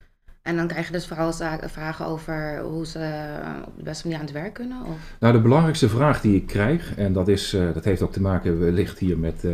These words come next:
Speaker 2: met het onderwerp waar we het vandaag over hebben, over de wetgeving. En de
Speaker 1: Ja.
Speaker 2: belangrijkste vraag daarin is, wanneer gaat het nou eindelijk eens een keertje van start? Of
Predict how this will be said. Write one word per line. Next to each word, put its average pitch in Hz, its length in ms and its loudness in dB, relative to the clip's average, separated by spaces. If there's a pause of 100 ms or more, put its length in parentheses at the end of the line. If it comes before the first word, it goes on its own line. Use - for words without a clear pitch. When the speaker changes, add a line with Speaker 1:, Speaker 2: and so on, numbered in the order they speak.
Speaker 2:
met 82 80 0
het 85 120 0
onderwerp 87 360 2
waar 78 100 -2
we 82 40 -2
het 82 100 -8
vandaag 80 320 -2
over 73 220 -8
hebben, 90 220 -2
over 101 160 2
de 92 60 2
wetgeving. 90 600 0
En - 300 -18
de - 80 -4
Speaker 1:
Ja. 82 40 0
Speaker 2:
belangrijkste 107 400 8
vraag 101 280 2
daarin 95 220 2
is, 98 320 2 (140)
wanneer 92 500 4
gaat 92 260 0
het 82 80 0
nou 85 200 2
eindelijk 87 340 0
eens 78 80 -6
een 87 80 -2
keertje 82 440 0 (180)
van 80 220 0
start? 98 380 0
Of 85 220 -2